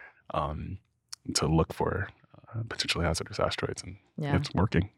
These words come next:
Speaker 2: Again, it's awesome.
Speaker 1: Yeah.
Speaker 2: We repurpose every spacecraft so it doesn't become debris.
Speaker 1: Exactly. Exactly.
Speaker 2: Right.
Speaker 1: Uh, no more debris, please.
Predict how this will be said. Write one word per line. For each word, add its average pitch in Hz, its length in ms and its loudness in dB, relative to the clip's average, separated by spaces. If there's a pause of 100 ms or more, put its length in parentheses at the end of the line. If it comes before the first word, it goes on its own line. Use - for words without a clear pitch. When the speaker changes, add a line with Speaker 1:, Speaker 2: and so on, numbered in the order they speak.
(240)
Speaker 2:
Again, 165 420 4
it's - 100 -4
awesome. 151 340 4 (200)
Speaker 1:
Yeah. - 340 0 (140)
Speaker 2:
We 143 120 -4
repurpose 156 880 4
every 160 240 6
spacecraft 156 560 4
so 147 100 4
it 147 80 6
doesn't 214 220 10
become 143 500 4 (240)
debris. 147 360 6
Speaker 1:
Exactly. - 160 -4 (260)
Exactly. - 640 -2
Speaker 2:
Right. 135 360 4
Speaker 1:
Uh, 170 40 4 (140)
no 85 160 6
more 80 160 6
debris, 76 320 2 (440)
please. - 540 -4